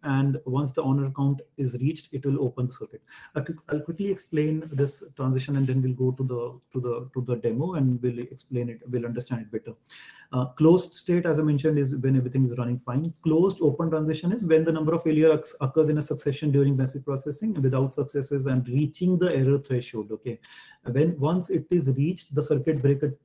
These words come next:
trips and the circuit is now in an open state.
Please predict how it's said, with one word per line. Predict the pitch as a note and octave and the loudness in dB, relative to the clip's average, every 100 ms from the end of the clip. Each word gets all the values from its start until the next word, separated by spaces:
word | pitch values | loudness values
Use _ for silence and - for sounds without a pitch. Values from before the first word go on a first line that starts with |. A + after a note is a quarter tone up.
| _ | _
trips | F3 A3+ - - - | -2 0 -6 -10 -6
and | C#3+ D3 C#3 | -2 0 2
the | D3+ D#3 - | 2 0 -4
circuit | - C3+ - D3+ | -4 -4 -2 0
is | D3 C3+ | 0 2
now | B2+ B2 | 2 2
in | C3 C3 | 4 4
an | C3 E3+ | 2 0
open | D3 A#2+ B2 A#2+ | -2 -2 -2 -4
state. | - G#2 - | -6 -14 -16